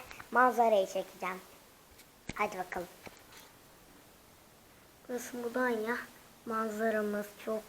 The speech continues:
güzel. Havuzumuz var. Manzarayı çekeyim şöyle. Oo. Çok güzel. Arkadaşlar kanala abone olmayı, videoya like atmayı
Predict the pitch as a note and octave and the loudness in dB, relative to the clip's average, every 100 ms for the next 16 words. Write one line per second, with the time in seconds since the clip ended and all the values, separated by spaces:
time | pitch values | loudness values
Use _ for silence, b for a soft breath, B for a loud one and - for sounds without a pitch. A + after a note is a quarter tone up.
0 | - G#3 F#3 G3 F#3+ G3 G3 F#3+ F#3+ F#3+ | -8 -8 -2 -2 -2 -2 -2 -4 -8 -6
1 | F#3 - F#3+ F3+ F#3 - B B B B | -6 -8 -4 -4 -4 -8 B B B B
2 | B B B B B - - - - - | B B B B B -20 -20 -20 -20 -20
3 | - - G3 G3 F#3+ F#3+ G3 F#3+ F#3+ - | -20 -18 -6 -2 -2 -4 -6 -6 -8 -8
4 | F#3+ - - F#3+ F3+ - F#3 F3 E3+ E3+ | -14 -14 -14 -14 -14 -12 -10 -10 -10 -10
5 | E3+ F3 F3 - - - F3+ F3 E3+ E3 | -10 -10 -12 -20 -20 -18 -10 -8 -8 -8
6 | E3 E3+ F3 F3+ B B B B - - | -10 -10 -10 -12 B B B B -20 -20
7 | - - - - - - - - - - | -20 -20 -20 -20 -20 -20 -20 -20 -20 -20
8 | - - - - - - - - - F#3+ | -20 -20 -20 -20 -20 -20 -20 -20 -16 -14
9 | E3+ - - F#3 E3+ F#3 F#3+ F3 - - | -16 -16 -10 -10 -6 -2 -2 -4 -12 -20
10 | - - - - - - - - - - | -20 -20 -20 -20 -20 -20 -20 -20 -20 -20
11 | - - - - - - - - B B | -20 -20 -20 -20 -20 -20 -20 -20 B B
12 | B G3+ G3+ A3 - G3+ G#3 G#3+ G#3+ - | B -6 -4 -4 -4 -2 0 2 2 2
13 | G#3 G#3+ G#3+ G#3+ A3 G#3+ G#3 G#3 G#3 G#3 | 2 2 2 0 0 0 0 0 2 2
14 | G#3 G3 | 0 -4